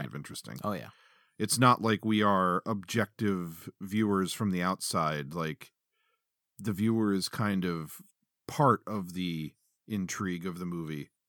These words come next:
Speaker 1: Mm-hmm. Like,
Speaker 2: Which
Speaker 1: you're
Speaker 2: is kind of interesting.
Speaker 1: Like I said, like, feel like you're, like, right, right along for the ride.
Speaker 2: Mm-hmm.
Speaker 1: It's, um, and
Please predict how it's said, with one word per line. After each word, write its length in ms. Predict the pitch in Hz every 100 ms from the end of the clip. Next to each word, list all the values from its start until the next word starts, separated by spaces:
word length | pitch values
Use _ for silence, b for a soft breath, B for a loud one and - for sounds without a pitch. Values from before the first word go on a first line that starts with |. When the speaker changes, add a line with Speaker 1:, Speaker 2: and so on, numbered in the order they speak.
| -
Speaker 1:
Mm-hmm. 280 | 110 104 104 - _ _ _ _ _
Like, 120 | 113
Speaker 2:
Which 60 | 104
Speaker 1:
you're 120 | 107
Speaker 2:
is 60 | 113
kind 140 | 82
of 80 | 76
interesting. 480 | 80 87 - 82 76 _ -
Speaker 1:
Like 180 | 131
I 80 | 123
said, 180 | 117 120
like, 160 | 107 104
feel 200 | - 107
like 200 | 104 -
you're, 120 | 107
like, 200 | 104 104 156
right, 300 | 131 113 110
right 260 | 131 113 107
along 360 | 101 101 101
for 140 | - 101
the 100 | 95
ride. 440 | 95 92 101 110 - _ _ _ _
Speaker 2:
Mm-hmm. 340 | 113 101 95 85 - _ -
Speaker 1:
It's, 160 | - 127
um, 160 | 123 -
and 300 | 127 120